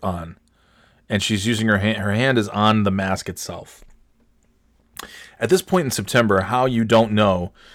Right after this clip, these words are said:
that you pick up the mask by the straps, and you strap it to your ears, and you don't touch the fucking cloth part of the mask with your hands. I, I, I don't, I just don't, I don't understand how people are so dumb. Uh,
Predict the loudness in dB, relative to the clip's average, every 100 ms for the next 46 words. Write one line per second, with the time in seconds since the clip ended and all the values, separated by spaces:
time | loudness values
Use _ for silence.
0 | -20 -16 -12 -6 -4 -4 -4 -2 0 0
1 | -2 -8 -10 -2 0 0 -2 0 2 2
2 | 0 -6 -8 -6 -4 0 0 0 -2 -2
3 | 2 2 2 -2 -2 0 -2 -4 -6 -6
4 | -12 -6 -6 -4 -6 -2 -2 -2 0 2
5 | 2 0 -2 -2 -4 -12 -20 -16 -12 -4
6 | -2 -2 -4 -10 -12 -20 _ _ _ _
7 | _ _ _ _ _ -16 -12 -12 -8 -8
8 | -4 -4 -4 -8 -10 -8 -6 -6 -8 -6
9 | -4 -2 -2 -4 -6 -6 -4 -6 -6 -6
10 | -6 -4 -6 -8 -4 0 0 -2 -12 _
11 | _ -20 -20 -20 -20 -20 -20 -20 -20 _
12 | 2 4 6 6